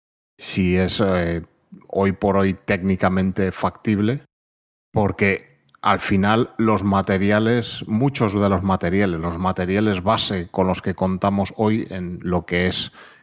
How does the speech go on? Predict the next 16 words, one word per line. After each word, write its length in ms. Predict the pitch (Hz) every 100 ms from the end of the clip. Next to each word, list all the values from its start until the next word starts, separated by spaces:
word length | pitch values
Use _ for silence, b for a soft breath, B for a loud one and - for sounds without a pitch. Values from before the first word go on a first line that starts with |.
| _
eh, 320 | - 90 85
la 140 | 87 92
construcción, 600 | 95 - 92 - 98 98
digamos, 420 | 90 92 95 90
la, 400 | - 85 82 80
la 140 | 87 85
obra 280 | 92 104
gruesa, 580 | 90 95 107 - 117 131 - _ _ _ _ _ _ _
tampoco 420 | 90 87 92 98 110
se 120 | 113
diferencia 600 | 98 - 92 92 - 85
tanto 360 | 92 92 85 78
de 100 | 85
los 160 | 85
que 140 | - 90
teníamos 580 | 92 92 90 87 82